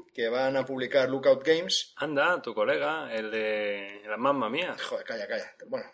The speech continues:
Speaker 1: que también ha hecho cosas buenas, coño.
Speaker 2: Bueno, sí.
Speaker 1: Como el Bonanza,
Speaker 2: Sí, sí.
Speaker 1: ¿no?
Speaker 2: Sí.
Speaker 1: Y todas las expansiones que tiene,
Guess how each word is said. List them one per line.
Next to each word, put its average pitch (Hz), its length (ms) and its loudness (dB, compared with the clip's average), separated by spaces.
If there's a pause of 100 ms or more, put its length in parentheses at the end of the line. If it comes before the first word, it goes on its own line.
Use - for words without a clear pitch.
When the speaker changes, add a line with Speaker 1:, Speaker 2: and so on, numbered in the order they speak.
(140)
Speaker 1:
que 113 100 -8
también 110 280 -4
ha - 40 4
hecho 135 140 0
cosas 127 260 0
buenas, 139 260 2
coño. 156 240 0
Speaker 2:
Bueno, 107 180 -4
sí. 101 220 -8 (160)
Speaker 1:
Como 113 240 0
el 107 60 0
Bonanza, 123 540 -2 (120)
Speaker 2:
Sí, 110 200 -14
sí. 98 80 -12
Speaker 1:
¿no? 135 200 -4 (160)
Speaker 2:
Sí. 151 360 -4 (520)
Speaker 1:
Y 120 220 -14
todas 139 260 8
las 123 140 4
expansiones 120 500 -4
que 123 120 -4
tiene, 180 460 -2